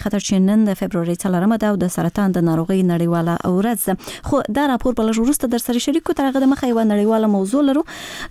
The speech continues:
د حقونو یوه نړیواله مدافع ډله وایي، روسیه او ایران د نړۍ د هغو، اه، استبدادي هیوادونو په سر کې دي چې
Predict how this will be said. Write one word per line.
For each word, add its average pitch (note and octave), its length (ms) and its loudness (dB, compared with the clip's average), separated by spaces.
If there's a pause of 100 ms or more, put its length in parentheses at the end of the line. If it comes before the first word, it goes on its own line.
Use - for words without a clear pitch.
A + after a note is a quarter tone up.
(100)
د C#4 160 2 (120)
حقونو B3+ 420 2
یوه A3+ 320 2
نړیواله G#3 600 2
مدافع F#3+ 320 -2 (100)
ډله B3 180 0
وایي، A3+ 240 2 (300)
روسیه D4+ 340 -2
او C4+ 80 4
ایران B3 280 2
د A3 120 0 (160)
نړۍ A3 220 2 (180)
د G3+ 160 0
هغو، B3 240 2
اه، - 720 -4 (380)
استبدادي F#3+ 500 0
هیوادونو G3+ 500 2
په F#3+ 140 -8
سر C4 180 -2
کې - 140 -8
دي F#3+ 100 -2
چې G#3+ 80 -2